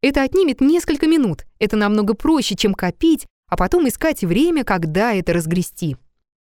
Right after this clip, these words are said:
Как маме восстановить энергию? Быть мамой, женой, хозяйкой, поваром, любовницей, музой,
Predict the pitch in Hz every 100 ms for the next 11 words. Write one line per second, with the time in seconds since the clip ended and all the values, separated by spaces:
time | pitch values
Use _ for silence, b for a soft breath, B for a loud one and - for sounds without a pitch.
0 | _ _ _ _ _ _ _ _ - 349
1 | - 220 294 339 247 208 - 208 180 226
2 | 202 196 196 170 160 143 143 _ _ _
3 | _ _ - 214 262 220 277 226 165 160
4 | 196 262 311 - 185 175 269 294 202 175
5 | 220 320 277 202 170 170 151 175 277 233
6 | 226 - 208 180 226 302 262 226 214